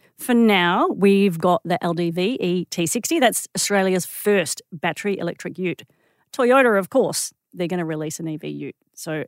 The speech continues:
as soon as they can, apparently twenty twenty-four. But also, we're looking for an electrified version of the Hilux, and they're saying post twenty twenty-five, which is not that long. I know patience might be <laughs> your, your friend here.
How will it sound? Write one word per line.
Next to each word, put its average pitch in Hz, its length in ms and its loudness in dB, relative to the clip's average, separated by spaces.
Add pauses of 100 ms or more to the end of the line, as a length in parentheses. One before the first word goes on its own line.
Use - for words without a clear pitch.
as 156 120 -10
soon 185 160 -6
as 170 100 -6
they 170 100 -8
can, 170 220 -8
apparently 294 680 -2
twenty - 380 -6
twenty-four. 277 680 2 (300)
But - 100 4
also, 247 480 4 (160)
we're 277 180 0
looking 277 220 0
for 247 120 -2
an 226 100 2
electrified 214 560 -2
version 185 260 0
of 165 100 -2
the 175 80 -4
Hilux, 170 580 -2
and 196 100 0
they're 185 100 0
saying 185 520 0
post - 420 -2
twenty 185 280 -2
twenty-five, 170 580 -2
which 302 160 -4
is 262 180 -2 (260)
not 277 360 6
that 190 180 2
long. 175 260 0
I 185 60 0
know 185 380 -2 (240)
patience 190 360 -2
might 190 200 0
be 220 100 6
<laughs> 220 80 6
your, 226 100 6 (100)
your 240 160 4
friend 214 360 4
here. 208 320 4